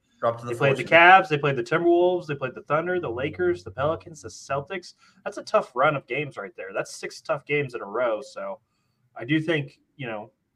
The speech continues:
Speaker 2: I, I would rather play the Sixers in a playoff series than the Bucks, but that's, that's just me.
Speaker 1: Melton's been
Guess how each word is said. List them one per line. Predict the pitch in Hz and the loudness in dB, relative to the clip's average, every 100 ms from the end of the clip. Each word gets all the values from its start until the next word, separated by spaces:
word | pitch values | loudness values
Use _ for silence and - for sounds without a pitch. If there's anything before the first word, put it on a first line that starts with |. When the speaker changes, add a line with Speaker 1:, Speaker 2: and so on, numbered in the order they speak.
| _ _ - | _ _ -8
Speaker 2:
I, | 131 - | -8 -2
I | 139 180 240 240 175 | 4 6 6 2 -4
would | 160 | -4
rather | 151 151 156 | 0 2 2
play | 143 143 143 | -2 -2 -4
the | 123 | -4
Sixers | - 165 - 196 196 196 - - | -6 -6 -6 -8 -8 -10 -14 -8
in | 131 | -6
a | |
playoff | - 170 180 196 | -4 0 0 0
series | - 220 220 208 - | -4 -8 -8 -10 -12
than | 190 | -10
the | 185 | -4
Bucks, | 208 208 - - | -2 -2 -8 -12
but | 147 | -4
that's, | 131 131 - _ _ _ _ _ | -4 -4 -14 _ _ _ _ _
that's | 147 135 | -8 -8
just | 120 - | -10 -12
me. | 98 87 _ _ - _ _ _ _ _ _ _ _ _ _ _ _ _ | -16 -20 _ _ -20 _ _ _ _ _ _ _ _ _ _ _ _ _
Speaker 1:
Melton's | 120 156 165 156 131 | 2 4 4 -2 -2
been | 147 147 | -2 -2